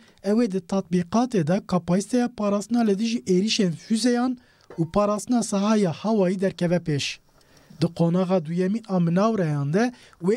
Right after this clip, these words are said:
êrişên êdî jî hedefên bejayiyê bên kirin û füzeyên di destê Belarusê de bên test kirin. Belarus li gel füzeyên S çar sed û S sê sed xwedî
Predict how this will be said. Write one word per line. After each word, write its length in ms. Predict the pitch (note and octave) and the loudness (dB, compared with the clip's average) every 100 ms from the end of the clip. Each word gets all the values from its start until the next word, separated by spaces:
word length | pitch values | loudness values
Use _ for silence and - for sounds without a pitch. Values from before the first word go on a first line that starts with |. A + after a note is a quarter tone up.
| A#3+ | 0
êrişên 560 | G3 G#3 C#4 C4+ A3+ F#3 | -2 0 0 0 -2 -2
êdî 120 | F#3+ A#3+ | 0 0
jî 140 | A3 | 2
hedefên 420 | F#3 G3+ - G3+ E3+ | 2 0 0 0 2
bejayiyê 640 | E3+ E3 F3 F#3 G3+ D3+ B2+ | 2 2 0 2 0 -2 0
bên 200 | F#3+ A3 | -2 0
kirin 320 | A#3+ A#3+ C4 - - _ F3+ | 0 2 0 -4 -16 _ -4
û 60 | F#3 | -4
füzeyên 640 | - C4 B3+ A3+ F3 D#3 | 0 0 0 0 -2 -2
di 60 | D#3+ | -2
destê 380 | E3 A#3 - D#3 | 0 0 0 -2
Belarusê 560 | C#3 D#3+ A3 F#3 - C#3 | 2 2 2 0 -2 -2
de 220 | F3+ A3+ - _ _ | 0 -2 -6 _ _
bên 320 | C3+ F3 G3+ - _ | -2 0 0 -6 _
test 280 | F3 D#3 - | -2 -2 -4
kirin. 380 | - E3+ F3 B2+ - _ _ _ _ _ - | 0 2 2 -2 -10 _ _ _ _ _ -4
Belarus 560 | D3 F#3+ B3+ A#3+ C4+ - - - | 0 2 2 0 -4 -12 -20 -4
li 120 | D#3 D#3+ | -2 2
gel 180 | A3+ | 0
füzeyên 640 | B3 B3 A#3+ B3 G#3+ D3+ A#2+ - _ _ | 0 0 2 2 2 0 -6 -16 _ _
S 540 | - - A3+ A3+ F3 - _ _ | -8 -2 2 2 0 -4 _ _
çar 260 | - D#3+ | -2 0
sed 300 | D#3+ A#3+ C4+ C#4 - | 0 0 -2 -4 -6
û 120 | D#3+ | -2
S 500 | D3+ - A3 F#3+ B2+ - _ | -2 0 0 0 -2 -10 _
sê 340 | - - A3 | -10 -2 0
sed 340 | B3+ G3 G3+ B3 - _ - _ _ | 0 0 0 -2 -12 _ -20 _ _
xwedî 380 | - F3 E3+ | -4 -2 0